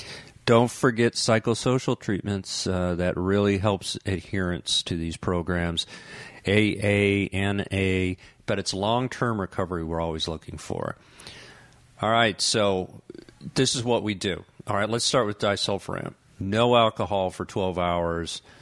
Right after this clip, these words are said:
and make sure the breath level is zero or the blood level is zero. Get a E K G if you need to. We mentioned those that are at risk. And, of course, they can't be allergic, and I think it's pretty rare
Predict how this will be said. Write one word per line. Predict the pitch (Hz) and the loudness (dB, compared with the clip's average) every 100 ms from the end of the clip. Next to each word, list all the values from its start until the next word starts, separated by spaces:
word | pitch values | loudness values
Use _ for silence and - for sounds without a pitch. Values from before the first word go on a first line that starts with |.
| - - | -20 -10
and | 92 | -6
make | 90 95 - | -4 -4 -2
sure | 107 92 | -2 -2
the | 82 | -4
breath | 76 98 101 - | -2 0 0 0
level | 92 90 87 85 - | -2 -2 -2 -4 -4
is | 80 | -6
zero | 82 117 120 117 110 98 | -2 0 2 2 0 -2
or | 85 85 | -4 -4
the | 80 | -4
blood | 80 95 98 | -2 0 0
level | 92 90 87 87 - | 0 0 -2 -4 -8
is | 87 78 | -8 -6
zero. | 82 92 - - - - - - - - - - - _ - | -4 -4 -4 -10 -20 -18 -14 -14 -16 -20 -20 -20 -20 _ -6
Get | - 110 113 | 2 4 4
a | 131 135 131 | 4 0 -4
E | 120 123 | -4 -2
K | 156 139 | 0 0
G | 131 104 | 0 -2
if | 107 | -4
you | 107 | -4
need | 92 - | -2 -4
to. | 90 90 - - - - | -6 -8 -10 -12 -20 -12
We | 92 92 - - | -8 -8 -10 -10
mentioned | 90 101 98 - 98 90 | -4 -4 -2 -4 -6 -2
those | 92 92 90 - | -2 -2 -2 -2
that | 92 | -2
are | 92 | -2
at | - | -2
risk. | 87 85 85 - - - - - - - - - - - _ _ - | -4 -4 -4 -10 -14 -20 -20 -20 -20 -20 -20 -20 -20 -20 _ _ -4
And, | 107 104 104 101 95 - 104 | 0 2 0 -2 -6 -10 -6
of | 123 107 | -4 -6
course, | - 113 104 - - | -2 0 2 0 -4
they | 92 | -6
can't | - 95 | -4 -6
be | 82 | -4
allergic, | 78 85 71 76 - | -4 -4 -4 -8 -8
and | 85 85 85 | -8 -8 -6
I | 92 92 - - _ | -4 -4 -6 -16 _
think | - 92 | -8 -6
it's | 87 | -8
pretty | - 82 78 | -8 -8 -6
rare | 82 78 | -4 -6